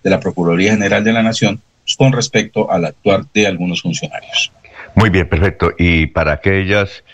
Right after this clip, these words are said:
Speaker 2: vea, aquí en el portal de Facebook, usted, cualquier oyente puede entrar y saber que lo que estamos diciendo es verdad cuando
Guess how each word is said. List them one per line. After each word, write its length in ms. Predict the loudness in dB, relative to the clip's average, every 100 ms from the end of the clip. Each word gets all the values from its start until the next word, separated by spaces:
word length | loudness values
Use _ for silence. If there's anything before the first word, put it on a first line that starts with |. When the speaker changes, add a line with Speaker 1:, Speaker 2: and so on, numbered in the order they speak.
| -20 -20 -20 -2
Speaker 2:
vea, 300 | 0 0 0
aquí 640 | -4 0 2 2 0 -4 -2
en 240 | 0 0
el 120 | -2
portal 460 | -2 -2 0 -2 0
de 520 | 0 2 0 -2 -8 -14 _ -8 -2
Facebook, 320 | 0 0 -2
usted, 300 | 0 -2 -2 _
cualquier 420 | -2 -2 0 0
oyente 380 | 0 0 -2 -2
puede 200 | 0 0
entrar 480 | 0 -2 -2 -2 -6 _ _
y 100 | -2
saber 340 | 2 0 0 0
que 100 | -2
lo 120 | -2
que 80 | -2
estamos 340 | -2 0 0
diciendo 400 | -2 0 0 0
es 80 | 0
verdad 440 | -2 0 -2 -2
cuando 540 | -2 -2 -2 -4 -6